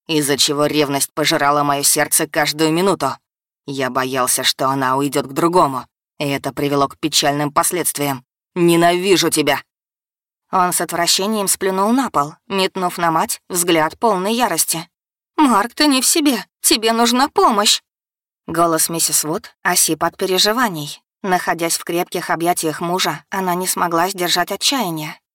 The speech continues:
Ее единственного ребенка сегодня посадят, а он сам ничего не хочет предпринять для своей защиты. Эта игра на публику окончательно вывела Марка из себя.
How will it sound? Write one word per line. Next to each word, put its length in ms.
Ее 380
единственного 760
ребенка 640
сегодня 560
посадят, 600
а 200
он 80
сам 380
ничего 500
не 140
хочет 360
предпринять 720
для 260
своей 380
защиты. 440
Эта 240
игра 220
на 140
публику 500
окончательно 840
вывела 380
Марка 340
из 160
себя. 380